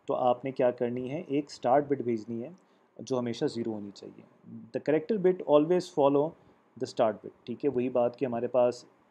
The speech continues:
character को भेजने से पहले एक start bit ज़रूर होना चाहिए। After the last bit of the character is transmitted, a stop bit is detected when the line returns to the line, uh, one state for at least one bit time। अच्छा,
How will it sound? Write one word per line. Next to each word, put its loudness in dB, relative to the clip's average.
character 0
को 2
भेजने 0
से -14
पहले 0
एक -8
start -6
bit -8
ज़रूर -4
होना -2
चाहिए। 0
After -2
the 4
last 2
bit 0
of 0
the 0
character -2
is -6
transmitted, -4
a -8
stop 0
bit 0
is -2
detected -2
when -2
the 2
line -2
returns -6
to -10
the 2
line, -2
uh, -2
one 0
state -2
for 0
at -10
least -2
one -4
bit -8
time। -16
अच्छा, -6